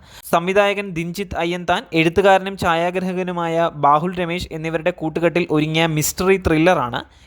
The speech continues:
എക്കോ. മികച്ച പ്രേക്ഷക നിരൂപക പ്രശംസകളോടെ തിയേറ്ററുകളിൽ പ്രദർശനം തുടരുക തന്നെയാണ് എക്കോ. കിഷ്കിന്ധകാണ്ഡം എന്ന ചിത്രത്തിന് ശേഷം ദിൻജിത്ത് അയ്യന്താൻ, ബാഹുൽ രമേശ് കൂട്ടുകെട്ട് വീണ്ടും ഒന്നിച്ച ചിത്രം കൂടിയാണ് ഇത്.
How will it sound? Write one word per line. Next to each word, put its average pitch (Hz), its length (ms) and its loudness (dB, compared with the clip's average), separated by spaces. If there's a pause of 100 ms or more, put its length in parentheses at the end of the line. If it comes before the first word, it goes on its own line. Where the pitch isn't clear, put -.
(120)
എക്കോ. - 340 -4 (480)
മികച്ച 220 400 2
പ്രേക്ഷക 214 420 0
നിരൂപക 202 540 -2
പ്രശംസകളോടെ 185 800 0
തിയേറ്ററുകളിൽ 180 560 2
പ്രദർശനം 170 680 0
തുടരുക 156 300 2 (120)
തന്നെയാണ് 131 380 -2 (120)
എക്കോ. - 320 -4 (440)
കിഷ്കിന്ധകാണ്ഡം 196 680 2
എന്ന 180 160 -4
ചിത്രത്തിന് 185 460 -4
ശേഷം 185 380 -4
ദിൻജിത്ത് 185 480 0
അയ്യന്താൻ, 175 440 4
ബാഹുൽ 175 380 2
രമേശ് 180 320 -8
കൂട്ടുകെട്ട് 170 400 -6
വീണ്ടും 165 360 -8
ഒന്നിച്ച 156 300 -2
ചിത്രം 160 340 0
കൂടിയാണ് 139 460 0
ഇത്. 123 240 0